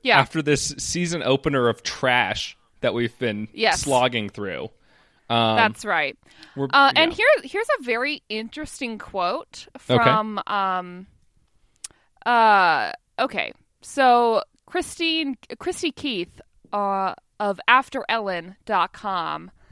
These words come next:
Speaker 1: uh, cited this episode as the queerest episode of any series that's ever been on television.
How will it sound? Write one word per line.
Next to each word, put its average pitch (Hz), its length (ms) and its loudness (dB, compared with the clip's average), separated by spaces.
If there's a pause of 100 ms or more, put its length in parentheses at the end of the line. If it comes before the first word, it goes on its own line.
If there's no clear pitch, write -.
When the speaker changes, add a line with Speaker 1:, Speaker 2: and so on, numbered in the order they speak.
(360)
Speaker 1:
uh, 180 240 2
cited 247 420 0
this 214 160 -8
episode 202 420 -4
as 180 240 0
the - 120 -8
queerest 320 460 -6
episode 262 480 -2
of 233 100 -4
any 269 200 -4
series 254 420 -8
that's 226 200 -10
ever 233 260 0
been 214 200 -8
on 185 180 -4
television. 165 840 -14